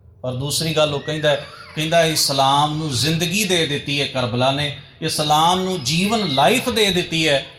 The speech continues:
ਹਜ਼ਰਤ ਮੁਹੰਮਦ ਸਾਹਿਬ ਦੇ ਦੋਹਤੇ ਇਮਾਮ ਹੁਸੈਨ ਦੀ ਸ਼ਹੀਦੀ ਨੇ।"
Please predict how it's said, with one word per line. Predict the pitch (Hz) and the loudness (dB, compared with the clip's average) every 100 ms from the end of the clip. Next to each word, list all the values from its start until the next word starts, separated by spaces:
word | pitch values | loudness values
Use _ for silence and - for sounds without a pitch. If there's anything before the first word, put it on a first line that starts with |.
| - 135 | -6 -2
ਹਜ਼ਰਤ | 135 143 170 170 | -2 0 -2 -2
ਮੁਹੰਮਦ | 156 131 135 151 160 | -4 -2 -2 -2 -2
ਸਾਹਿਬ | - 143 151 147 | 0 2 2 0
ਦੇ | 147 | -4
ਦੋਹਤੇ | 127 143 147 160 156 | -2 -4 -2 -2 -2
ਇਮਾਮ | 135 127 139 156 | -2 0 0 0
ਹੁਸੈਨ | 139 139 - 120 135 | -4 -4 -2 -2 -4
ਦੀ | 139 170 | -4 -4
ਸ਼ਹੀਦੀ | - - 131 170 214 185 | -4 -4 -4 -2 -2 -2
ਨੇ।" | 110 | -4